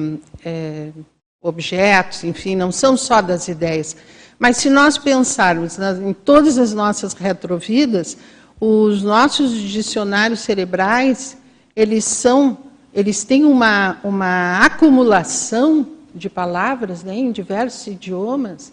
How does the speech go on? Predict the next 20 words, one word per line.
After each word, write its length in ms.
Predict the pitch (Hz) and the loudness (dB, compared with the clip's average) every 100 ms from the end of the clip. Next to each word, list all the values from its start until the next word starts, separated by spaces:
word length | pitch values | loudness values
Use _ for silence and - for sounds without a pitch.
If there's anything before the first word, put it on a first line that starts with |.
| _ _ _ _ _ _ | _ _ _ _ _ _
que 460 | 254 247 240 233 | -2 0 0 0
na 120 | 220 220 | 2 2
medida 600 | 220 196 - 285 294 311 | 0 -2 0 0 0 -4
que 140 | - | -6
se 760 | - - 269 247 233 226 214 202 - - | -10 -2 -2 0 -2 -2 -4 -6 -12 -4
apela 520 | 220 - 226 214 214 | -4 0 2 4 2
pra 160 | 202 214 | 2 2
um 100 | 220 | 2
estrangeirismo 1160 | 220 - 226 220 214 226 214 214 214 208 - 208 | 0 0 2 2 2 0 0 -2 -2 -2 -4 2
ou 680 | 202 226 240 240 233 208 | 6 8 8 8 4 0
nessa 320 | 202 202 202 - | -2 -2 -2 -4
situação 560 | - 190 190 180 202 | -8 -4 -4 -4 -6
que 100 | 196 | -6
você 280 | 190 190 185 | -6 -4 -6
falou, 500 | - 165 190 262 320 - - - - | -4 -2 2 4 2 -2 -20 -20 -4
acaba 720 | 226 220 - 254 320 233 170 - - - | -4 -2 0 0 2 0 -2 -8 -20 -6
abrindo, 560 | 214 226 233 294 277 226 | -2 2 4 6 6 6
né, 240 | 220 247 - - - | 2 0 -4 -16 -4
uma 240 | 220 220 | 2 2
fresta 880 | 214 - 233 240 254 240 - 202 170 | 0 -2 4 4 4 2 -6 -6 -6